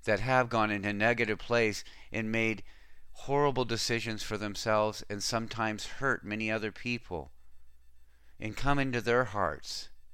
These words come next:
and offer them the ability to connect with love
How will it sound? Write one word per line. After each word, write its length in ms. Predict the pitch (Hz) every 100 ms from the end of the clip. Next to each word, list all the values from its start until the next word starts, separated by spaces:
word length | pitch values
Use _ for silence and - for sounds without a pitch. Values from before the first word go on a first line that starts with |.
| - - - - - _ - - - - - -
and 140 | 117 117
offer 360 | 123 131 123
them 300 | 110 117 123
the 160 | 113 110
ability 500 | 104 110 120 120 110
to 120 | 101
connect 360 | - 107 113 -
with 200 | 104 -
love 560 | 110 113 101 85 82